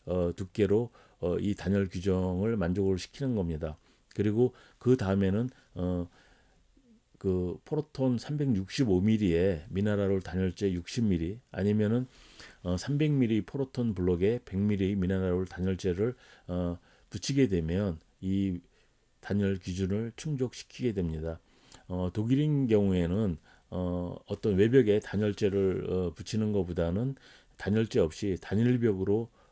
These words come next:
어, 집을 짓는 게 더 선호하고 있습니다. 공사 관리가, 어, 훨씬 더 용이하기 때문입니다. 어,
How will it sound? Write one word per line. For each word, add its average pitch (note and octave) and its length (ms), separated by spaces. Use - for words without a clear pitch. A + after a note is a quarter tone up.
어, F2 420
집을 G2+ 400
짓는 G2 580
게 G#2 260
더 F#2+ 260
선호하고 D3+ 600
있습니다. E2+ 540
공사 G2+ 300
관리가, F#2 480
어, F2 260
훨씬 A2 300
더 G#2 180
용이하기 G2+ 520
때문입니다. F2 720
어, F2 180